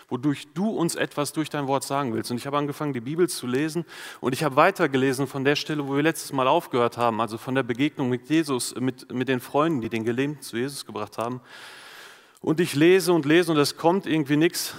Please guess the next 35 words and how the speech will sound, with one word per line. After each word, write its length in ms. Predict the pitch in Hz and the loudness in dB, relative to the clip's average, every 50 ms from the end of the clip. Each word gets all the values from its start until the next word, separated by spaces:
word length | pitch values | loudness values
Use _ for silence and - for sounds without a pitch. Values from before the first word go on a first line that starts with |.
| - - 139 | -14 -14 -14
Ich 100 | - - | -2 -2
lege 160 | 151 151 151 | -2 -2 -2
die 100 | - 143 | -6 -6
Bibel 260 | 131 151 165 151 147 | -4 -2 0 2 2
auch 120 | 131 139 | 2 2
zur 160 | - - - 127 | 0 -6 -8 -2
Seite 400 | 113 131 147 170 175 175 147 139 | 0 2 2 2 2 0 -2 -2
und 360 | 131 131 123 - - - - - _ _ _ - _ _ _ _ _ _ _ | -2 -2 -2 -6 -10 -14 -16 -20 _ _ _ -20 _ _ _ _ _ _ _
sehe 300 | - 151 123 156 175 151 | -8 0 4 4 4 6
ein 160 | 147 165 165 | 4 2 2
Buch, 200 | 147 190 202 - | 2 0 0 2
was 180 | - 151 - - | 0 0 2 2
mir 140 | 160 151 143 | 0 2 2
ein 100 | 151 143 | 2 0
Bruder 360 | 131 135 165 196 196 151 107 | -2 -2 -4 0 2 2 4
ausgeliehen 540 | 92 104 120 - - - 110 107 113 110 110 | 4 2 0 -2 -4 -4 -4 -2 -2 -2 -2
hat 220 | 113 127 - - | -2 -4 -4 -6
für 240 | - - - - 120 | -14 -16 -12 -12 -12
die 80 | 120 120 | -12 -12
Predigtreihe, 800 | - - - 123 123 123 120 - - - - 104 110 120 113 | -10 -4 -2 -2 -2 -2 -4 -6 -10 -4 -2 0 0 0 2
wo 100 | 113 127 | 2 2
ich 100 | 120 131 | 2 2
auch 80 | 120 123 | -2 -4
schon 160 | - - 120 | -4 -6 -6
viele 300 | - - - 143 131 127 | -6 -4 -4 -4 -2 -2
wirklich 300 | 127 135 127 120 110 104 | -2 -4 -4 -6 -6 -2
wertvolle 420 | 117 120 131 - - 131 127 123 | -2 -2 -2 -2 -4 -4 -4 -4
Dinge 220 | 113 120 117 110 104 | -4 -4 -4 -4 -6
für 100 | - 123 | -8 -8
mich 180 | 127 123 117 | -8 -6 -6
entnehmen 360 | 127 113 113 123 131 135 120 - | -6 -6 -4 -4 -4 -6 -6 -6
konnte 260 | - 107 104 - 110 | -6 -6 -6 -4 -6
und 140 | 110 113 110 | -6 -6 -6
schlag 320 | - - 117 131 135 - | -2 0 0 0 0 -4
dieses 480 | - 127 117 120 131 123 - - - | -8 -8 -6 -6 -6 -6 -8 -14 -20